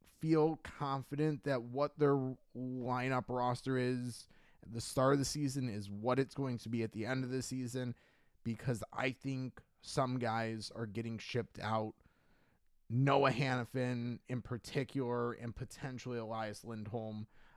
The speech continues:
I just don't think the Flames can go past the deadline with those two players still on their roster if they don't have contracts signed with them. And I think it's also important to point out one of the players that they were maybe hoping for an,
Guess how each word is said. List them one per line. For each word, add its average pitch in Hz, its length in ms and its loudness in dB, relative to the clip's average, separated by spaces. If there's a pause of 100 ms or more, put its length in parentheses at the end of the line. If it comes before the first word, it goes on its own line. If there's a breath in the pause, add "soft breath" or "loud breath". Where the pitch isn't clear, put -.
(160)
I 139 120 -2
just 139 280 -6
don't 139 300 -2
think 139 240 -6
the 131 80 -6
Flames 131 480 -8
can 123 360 -6 (580)
go 143 180 2
past 131 380 0
the 127 80 -10
deadline 123 560 -4
with 117 200 -4
those 123 440 -2
two 143 200 -2
players 120 400 -2
still 135 300 -2
on 127 180 0
their 120 160 -2
roster 113 640 -4
if 117 160 -10
they 113 160 -6 (120)
don't 120 260 0
have 110 320 -2
contracts 107 720 -8
signed 90 420 -6
with 101 240 -8
them. 101 320 -6 (800 soft breath)
And - 80 -4
I 120 180 -2
think 139 220 2
it's 135 120 -2 (100)
also 143 360 2
important 127 520 -4
to 120 200 -2
point 127 300 -4
out 123 160 0
one 135 180 2
of 135 60 0
the 131 80 0
players 127 380 0
that 120 120 -6
they 123 100 -4
were 123 140 0
maybe 120 240 0
hoping 120 420 -6
for 117 280 -6
an, 113 260 -6